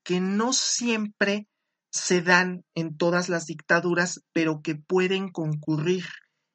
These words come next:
y que nos ayudan a, a, a discernir que se trata de una dictadura.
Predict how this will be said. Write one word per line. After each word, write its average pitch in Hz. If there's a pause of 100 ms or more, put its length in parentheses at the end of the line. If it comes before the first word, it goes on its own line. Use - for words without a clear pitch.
(140)
y 156
que 160
nos 156
ayudan 170
a, 175
a, 143
a 147
discernir 151
que 160
se 147
trata 156
de 143
una 143
dictadura. 143